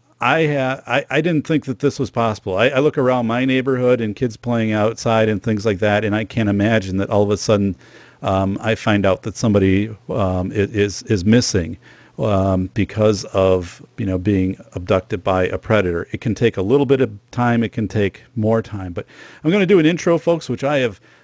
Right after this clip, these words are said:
I have prepared, and I, I just wanna get this so, so we're on a congruent basis, that we're using the same terminology. And then Hector and I are gonna go through some questions that are going to open up a discussion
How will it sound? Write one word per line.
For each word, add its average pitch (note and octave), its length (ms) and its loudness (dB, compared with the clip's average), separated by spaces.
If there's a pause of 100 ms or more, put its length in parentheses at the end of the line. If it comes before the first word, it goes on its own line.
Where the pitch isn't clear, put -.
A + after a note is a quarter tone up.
I A#2+ 140 -2
have A2+ 160 -2
prepared, C#3+ 480 0
and A2 140 0
I, A2 140 -4
I - 20 -2
just B2+ 320 -4
wanna A#2+ 180 2
get A2+ 280 -4
this A2+ 200 0
so, G#2 480 2
so A#2 220 -4
we're G#2+ 160 2
on G#2+ 120 2
a G2+ 80 0
congruent A#2+ 600 2
basis, A#2+ 560 2
that A2+ 100 -10
we're G#2 120 -4
using G#2+ 260 2
the F#2+ 60 0
same A2+ 300 -2
terminology. A2 840 0 (480)
And G2+ 180 2
then G#2 260 2 (120)
Hector B2 320 0
and G#2+ 80 4
I G#2+ 60 4
are G2+ 100 2
gonna F#2+ 200 0
go G#2 240 2
through G#2+ 220 -4
some G2+ 220 -6
questions B2 720 2
that F#2+ 300 -4 (440)
are G2+ 140 -2
going G#2+ 320 0
to G2 440 -2
open C3 300 4
up B2+ 160 0
a A#2 40 -2
discussion G2+ 840 -2